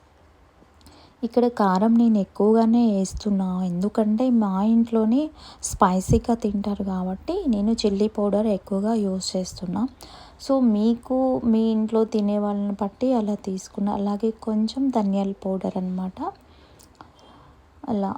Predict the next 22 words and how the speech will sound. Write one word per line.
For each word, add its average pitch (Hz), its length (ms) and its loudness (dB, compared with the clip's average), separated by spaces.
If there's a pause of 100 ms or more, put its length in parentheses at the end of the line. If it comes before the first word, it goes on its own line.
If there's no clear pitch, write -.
(120)
అలాగే 202 720 -2
కొంచెం 226 420 0
ఆయిల్. 190 500 -2 (100)
ఇక్కడ 247 280 0
నేను 233 600 2
ఆయిల్ 220 280 0
టూ 254 280 0
టైమ్స్ 233 500 2
తీసుకున్నానని 202 880 -2
చెప్పేసి 202 600 -4 (420)
టూ 247 160 4
స్పూన్స్ 214 560 -2
వేయొద్దండి, 185 800 -2 (400)
ఎందుకంటే 220 640 0
నేను 240 380 2 (180)
ఆయిల్ 220 260 0 (120)
చాలా 202 240 0
తక్కువ 220 960 0
వేసాను. 190 840 -2 (360)
కాకపోతే 220 480 0
టూ 254 320 0
టైమ్స్, 254 540 0